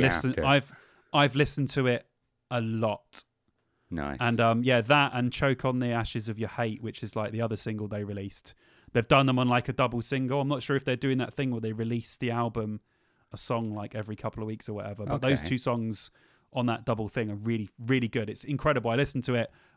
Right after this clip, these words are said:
Speaker 1: over and over again because I absolutely love it. Um,
Speaker 2: Yeah,
Speaker 1: In Flames
Speaker 2: awesome.
Speaker 1: released a new song, um, called State of Slow Decay. Standard In Flames, but
Speaker 2: Yeah.
Speaker 1: still excellent 'cause In Flames are great. Um, and going off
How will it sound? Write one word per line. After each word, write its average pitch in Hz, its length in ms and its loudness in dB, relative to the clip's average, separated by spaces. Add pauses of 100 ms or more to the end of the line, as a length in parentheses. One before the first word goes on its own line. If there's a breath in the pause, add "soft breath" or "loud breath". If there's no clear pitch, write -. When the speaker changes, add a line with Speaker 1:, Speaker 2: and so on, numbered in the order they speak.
(140 soft breath)
Speaker 1:
over 127 280 6
and 127 80 4
over 117 260 2
again 110 320 0
because 104 260 -6
I 123 160 -4 (160)
absolutely 113 580 -6
love 113 200 -2
it. 104 160 -6 (440 soft breath)
Um, 123 280 0
Speaker 2:
Yeah, 117 180 -2
Speaker 1:
In 156 140 4
Flames 156 360 2
Speaker 2:
awesome. 117 60 0
Speaker 1:
released 135 300 0
a 131 40 -2
new 127 160 2
song, 127 400 0 (220)
um, 113 260 -2
called 120 220 -4
State 120 300 -2
of 110 80 -6
Slow 120 260 -2
Decay. 117 480 -4 (400)
Standard 151 600 6
In 131 200 4
Flames, 123 600 2
but 120 180 -4
Speaker 2:
Yeah. 110 140 -2
Speaker 1:
still 113 340 0 (440)
excellent 120 640 -2
'cause 113 140 -8
In 107 100 -4
Flames 110 300 -4
are 104 40 -8
great. 110 300 -4 (520 soft breath)
Um, 120 380 4 (460 soft breath)
and 143 360 4 (480)
going 165 280 6
off - 340 0